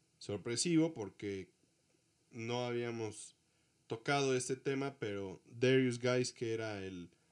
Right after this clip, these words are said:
el corredor titular de Washington para esta temporada, tuvo algunos problemas de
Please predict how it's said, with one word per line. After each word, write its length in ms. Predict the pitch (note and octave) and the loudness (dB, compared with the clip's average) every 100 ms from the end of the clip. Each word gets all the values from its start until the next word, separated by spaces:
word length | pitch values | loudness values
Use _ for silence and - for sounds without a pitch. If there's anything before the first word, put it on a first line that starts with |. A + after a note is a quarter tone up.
| _ _ _ _ | _ _ _ _
el 320 | A#2 G#2+ G2+ F#2+ - _ - | -6 -6 -6 -10 -18 _ -6
corredor 500 | A#2 A2 A2+ B2+ B2 _ _ - | -4 -2 0 0 -2 _ _ -6
titular 680 | A#2+ - A#2 B2 B2+ B2+ A#2 | -4 -2 -2 2 2 0 -2
de 160 | A2 | -4
Washington 720 | G#2 A#2+ B2 - A2+ G#2+ G2 | -2 -2 -2 -4 -6 -8 -10
para 220 | F#2+ G#2 G#2+ | -8 -8 -6
esta 220 | - A2 | -6 -4
temporada, 640 | A2 G#2+ A2 A#2 A#2 A#2 | -6 -4 -4 -2 -2 -4
tuvo 420 | - A#2+ A#2 A2 - | -4 -2 0 -2 -4
algunos 440 | A#2 B2 C#3 C3 | -4 0 0 0
problemas 640 | - B2 A2+ B2 B2+ A#2 G#2+ | -2 -2 0 0 0 -4 -2
de 560 | A2 G#2 G#2 G2+ G2+ | -2 0 0 -2 -8